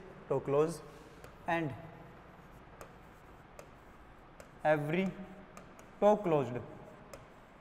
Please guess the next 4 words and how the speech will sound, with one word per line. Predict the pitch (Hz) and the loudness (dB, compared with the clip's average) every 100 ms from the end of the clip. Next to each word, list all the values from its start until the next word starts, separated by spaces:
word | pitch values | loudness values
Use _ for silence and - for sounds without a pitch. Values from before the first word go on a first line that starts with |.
| - - - - - - - - - - - - | -20 -20 -20 -20 -20 -20 -20 -20 -20 -20 -20 -2
every | 147 131 151 | 2 4 4
toe | 156 | 4
closed | 147 147 151 170 - - - - - - - - - - - - 151 | 6 6 6 4 -2 -10 -16 -18 -18 -18 -18 -18 -18 -16 -16 -8 0
is | 160 151 | 0 0